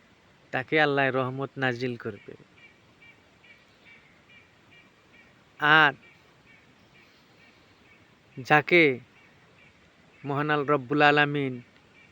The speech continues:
এক, দুই, তিন, তিনটা মেয়ে সন্তান দান করছে, সে যদি তার মেয়েদেরকে, মানে,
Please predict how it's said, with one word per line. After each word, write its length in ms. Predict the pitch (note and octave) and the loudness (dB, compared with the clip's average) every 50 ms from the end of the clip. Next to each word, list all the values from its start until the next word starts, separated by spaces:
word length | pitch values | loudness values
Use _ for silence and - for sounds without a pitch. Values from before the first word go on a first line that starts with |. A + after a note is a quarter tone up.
| _ - | _ 0
এক, 340 | D3+ D3+ D3+ C#3+ C#3+ C3+ | 0 0 0 0 -4 -8
দুই, 220 | B2+ D3+ D3+ D3 C3+ - - | -4 -2 -2 -2 -4 -6 -6
তিন, 360 | - D#3 D#3 D3+ D3 C#3+ C3+ B2+ - - _ _ _ _ _ _ _ - - _ _ _ _ _ _ _ - | -6 -4 -4 -4 -4 -8 -8 -12 -16 -20 _ _ _ _ _ _ _ -20 -20 _ _ _ _ _ _ _ -10
তিনটা 300 | - D3 C#3+ - D#3+ D3 | -10 -6 -2 0 0 0
মেয়ে 240 | D3 D3+ D3+ D#3 | 2 0 0 0
সন্তান 480 | C#3 - D3+ D3 C#3+ B2+ D3 C#3+ C#3 C3+ | 0 -2 -4 -6 -4 -2 -2 -2 -2 -2
দান 220 | C3+ C#3 C#3 C#3 | -2 -2 -2 -2
করছে, 540 | C3 C3 C#3+ C3 A#2+ - - C3+ C3 B2 A2+ - _ _ _ _ _ _ - - - - _ _ _ _ _ _ _ _ _ _ _ _ _ - | -4 -6 -6 -6 -6 -8 -8 -8 -8 -8 -10 -14 _ _ _ _ _ _ -20 -20 -20 -20 _ _ _ _ _ _ _ _ _ _ _ _ _ -20
সে 300 | - - - D3+ D3+ D3 | -14 -8 -6 -4 -4 -4
যদি 460 | C#3 D3 C#3+ B2+ B2+ C#3 C3+ B2+ A#2+ C3+ - _ _ _ _ _ _ _ _ - - - - - | -4 -6 -8 -6 -6 -8 -8 -8 -10 -14 -20 _ _ _ _ _ _ _ _ -20 -20 -20 -16 -8
তার 200 | - C3+ C3 C3 | -4 -2 -2 -2
মেয়েদেরকে, 800 | B2+ C3 C#3 C#3 C#3 C3+ A#2+ C3+ C#3 B2+ A#2 - - B2+ B2 A#2+ A#2+ _ _ _ _ _ - - _ _ _ _ _ _ _ - _ _ _ _ _ _ _ _ _ _ _ _ _ _ _ _ - - _ _ _ _ _ _ _ _ _ _ _ _ _ _ - C#3 | -2 -4 -4 -4 -4 -4 -2 -2 -4 -4 -4 -8 -8 -8 -8 -10 -14 _ _ _ _ _ -20 -20 _ _ _ _ _ _ _ -20 _ _ _ _ _ _ _ _ _ _ _ _ _ _ _ _ -20 -20 _ _ _ _ _ _ _ _ _ _ _ _ _ _ -16 -10
মানে, 500 | C#3+ D3 D3+ D3+ D3+ D3+ D3+ D3 C3+ | -6 -4 -2 -2 0 0 -2 -2 -4